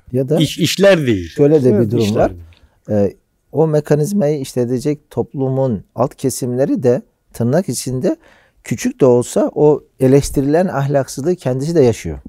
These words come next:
Speaker 3: Evet, aynen.
Speaker 1: O yüzden tesir de etmiyor.
Speaker 3: Bekletisiz oluyor.
Speaker 1: Tesir
Speaker 2: Bir de
Speaker 1: de
Speaker 2: şöyle bir şey var mı hocam acaba? Ben özür diliyorum, böldüm sözünüzü ama, e, acaba, e,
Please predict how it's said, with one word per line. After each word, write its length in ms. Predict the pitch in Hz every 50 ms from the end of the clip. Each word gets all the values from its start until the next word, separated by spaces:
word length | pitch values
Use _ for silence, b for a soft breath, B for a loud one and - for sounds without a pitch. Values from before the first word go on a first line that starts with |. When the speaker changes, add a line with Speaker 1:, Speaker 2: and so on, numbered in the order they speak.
| - _
Speaker 3:
Evet, 380 | 180 165 170 170 165 147 131 -
aynen. 320 | 180 175 170 165 151 135 127
Speaker 1:
O 140 | - 127 156
yüzden 460 | 185 185 156 139 170 196 220 214 -
tesir 400 | - - 160 151 - - 185 170
de 120 | 135 123
etmiyor. 260 | 107 98 151 160 190 190 185
Speaker 3:
Bekletisiz 420 | 202 190 147 - - 214 214 202 202
oluyor. 380 | 190 165 160 151 147 139 139
Speaker 1:
Tesir 220 | 135 143 143 - -
Speaker 2:
Bir 60 | 127
de 60 | 113
Speaker 1:
de 80 | 220 247
Speaker 2:
şöyle 280 | 226 233 226 240 -
bir 60 | 214
şey 240 | 190 175 202 233 226
var 120 | 220 233 247
mı 160 | 214 160 135
hocam 360 | 123 117 123 127 131 131 -
acaba? 480 | 139 127 120 127 120 120 120 120 123 135
Ben 200 | 143 139 143 156
özür 260 | 147 139 151 165 147
diliyorum, 320 | 123 117 113 110 107 110
böldüm 360 | 117 120 123 123 147 160 170
sözünüzü 420 | 156 - 139 117 120 127 135 151 220
ama, 280 | 233 139 98 92 90 - b b b b b b b b b _
e, 300 | - - 120 117 117 120
acaba, 640 | - - 160 185 196 208 185 156 151 139 131 131 - _ _ _ _ _ _ _ -
e, 140 | 127 120 117